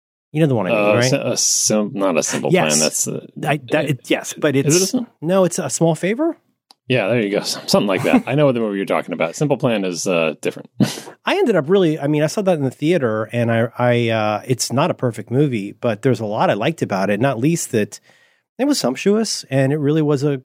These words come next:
Speaker 1: you know, a, it had a mood. It had a mood to it. I, I, I, I will be pulling for any media that successfully creates a mood. And, uh, I don't know. I think it's, I think it's hard to do.
Speaker 2: A Simple Favor was that movie that
Speaker 1: Simple
Speaker 2: we're thinking of,
Speaker 1: Favor.
Speaker 2: just to be clear.
Speaker 1: <laughs>
Speaker 2: Yeah,
Speaker 1: Small
Speaker 2: Big Little,
Speaker 1: Favor.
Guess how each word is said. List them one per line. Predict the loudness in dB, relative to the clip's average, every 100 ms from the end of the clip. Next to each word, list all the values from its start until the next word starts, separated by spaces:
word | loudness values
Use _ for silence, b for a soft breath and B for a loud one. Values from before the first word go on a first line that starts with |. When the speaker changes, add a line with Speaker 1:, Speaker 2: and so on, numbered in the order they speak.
| -4
Speaker 1:
you | 0
know, | 2 0 -2
a, | 0 0 0 -4 -6
it |
had | -4 -2
a | 0
mood. | 0 0 -6 _
It | 0
had | 2
a |
mood | 2 0 -2
to | -4
it. | 0
I, | 0 0
I, | 0 2 0 -4 -8 -2
I, | 0 2 0 -6 _ _ _ _ _ _ _ -4
I | 0
will | 2
be | 0
pulling | -2 -2 0 0 -4
for | -6 -2
any | 2 2
media | 2 0 0 0 0 -2 -2
that | -2 -2
successfully | -4 -2 0 0 -4
creates | -2 -2 -2 -4
a | -6
mood. | -4 -6 -6 -12 _ _ _ _ _ -4
And, | 0 0 0 0 0
uh, | 0 0 -4 -8 -4
I | 0
don't | 0
know. | 0 -4
I |
think | -4 -4
it's, | -2
I | -2
think | -2
it's | -2
hard | -2 -2
to |
do. | -2 -6 -8 _ _ _ _ _ _ -2
Speaker 2:
A | 0
Simple | 2 0 0 -4
Favor | -2 -2 -4 -6
was | -6 -4
that | -2 -2
movie | -2
that | 0
Speaker 1:
Simple | 0
Speaker 2:
we're | 0
thinking | 0 -2 0
of, | -2
Speaker 1:
Favor. | -4
Speaker 2:
just | -6 -8
to |
be | -4
clear. | 0 2
Speaker 1:
<laughs> |
Speaker 2:
Yeah, | 2
Speaker 1:
Small | 2 2 4
Speaker 2:
Big |
Little, | 4 2
Speaker 1:
Favor. | 0 -4